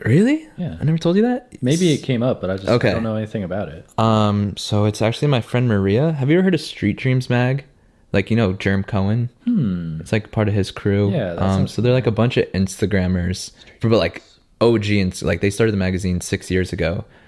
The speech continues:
Speaker 1: It's a hard copy. They pick six photographers every s-, time they come out with a new magazine, blah, blah, blah. But it's mainly a production house.
Speaker 2: Mm-hmm.
Speaker 1: And she's the one that handles all of the deals for them.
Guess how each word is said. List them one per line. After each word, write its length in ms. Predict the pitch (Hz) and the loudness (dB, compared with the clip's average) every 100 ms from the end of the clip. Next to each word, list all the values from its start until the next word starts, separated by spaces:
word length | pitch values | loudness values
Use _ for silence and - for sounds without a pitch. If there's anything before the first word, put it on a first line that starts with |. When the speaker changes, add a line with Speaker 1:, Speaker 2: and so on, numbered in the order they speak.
| - | -20
Speaker 1:
It's 100 | - | -4
a 40 | 90 | -2
hard 260 | 98 101 - | 0 0 0
copy. 580 | 90 90 85 87 104 - _ _ - | -2 -2 -2 -2 -4 -8 _ _ -4
They 120 | 87 | -4
pick 400 | - - 98 - | -2 -2 -2 -2
six 260 | - 104 - | -6 -6 -6
photographers 960 | 98 95 95 95 - 92 87 87 - - _ _ _ - | -6 -2 -2 -2 -2 0 0 -2 -10 -18 _ _ _ -4
every 480 | 98 101 98 92 | 0 2 2 0
s-, 220 | 90 - - - _ _ - | -2 -8 -20 -20 _ _ -4
time 160 | 98 | 0
they 80 | 92 | 0
come 140 | - | 0
out 100 | 92 | 0
with 60 | 92 | 0
a 40 | |
new 100 | 92 | 0
magazine, 640 | 92 92 92 98 87 90 95 - - - - | 2 2 0 0 0 0 -2 -6 -20 -12 0
blah, 100 | 98 | 2
blah, 100 | 92 | 4
blah. 180 | 90 85 | 2 2
But 160 | 127 | 4
it's 280 | 120 - - - | 2 0 -12 -2
mainly 480 | 110 117 123 123 127 | 2 4 4 2 0
a 180 | - 90 | 0 -4
production 460 | 104 90 85 - | 0 0 0 -2
house. 400 | 67 - - - - | -4 -4 -8 -12 -10
Speaker 2:
Mm-hmm. 160 | 117 98 | -10 -6
Speaker 1:
And 140 | 92 98 | -2 0
she's 260 | - 110 110 | 2 2 2
the 80 | |
one 120 | 107 101 | 2 2
that 120 | - | 0
handles 680 | 92 95 95 92 92 - - | -2 0 0 0 -2 -6 -6
all 200 | 87 90 92 | 0 2 2
of 60 | |
the 80 | 92 | -2
deals 340 | 92 113 117 | 0 2 2
for 140 | - - | 0 -6
them. 280 | 50 50 | -6 -6